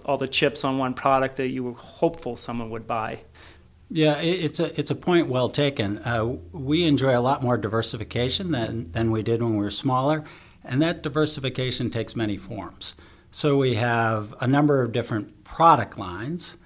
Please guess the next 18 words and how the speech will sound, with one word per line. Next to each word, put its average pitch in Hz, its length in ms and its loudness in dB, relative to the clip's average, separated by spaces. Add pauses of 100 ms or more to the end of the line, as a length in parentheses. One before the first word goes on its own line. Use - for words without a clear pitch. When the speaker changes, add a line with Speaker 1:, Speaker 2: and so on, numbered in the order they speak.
(360)
Speaker 2:
that 120 560 -2 (300)
we 139 160 0
sell 139 360 2
into 127 300 0
a 120 60 2
number 135 400 4
of 107 120 -2
different 120 540 -2
markets, 127 800 0 (580)
that 127 160 -2
we 135 80 2
sell 143 300 4
into 127 240 2
a 123 60 2
number 123 340 4
of 113 80 0
different 110 320 0
geographies. 117 840 2